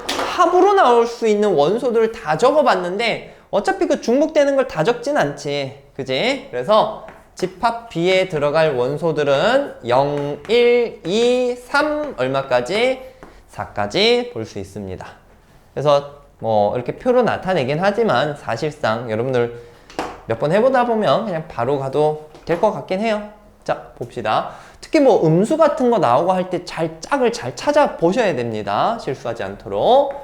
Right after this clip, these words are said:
자, 여기서 이제 C도 한번 표현을 해볼게. 얘는 그냥 한 번에 바로 가볼까?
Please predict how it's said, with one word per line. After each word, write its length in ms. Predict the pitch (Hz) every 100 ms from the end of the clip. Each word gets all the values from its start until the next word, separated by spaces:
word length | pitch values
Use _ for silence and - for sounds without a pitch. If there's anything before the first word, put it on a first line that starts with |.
| - - -
자, 260 | 254 226
여기서 500 | 208 254 262 254 247
이제 120 | 220 226
C도 540 | 226 330 320 294 277
한번 300 | 247 220 214
표현을 280 | 208 214 202
해볼게. 500 | 180 170 156 135 131
얘는 320 | 131 185 277
그냥 240 | 277 277 277
한 220 | - 330
번에 240 | 349 302 -
바로 280 | 139 170
가볼까? 720 | 135 127 127 127 220 220 -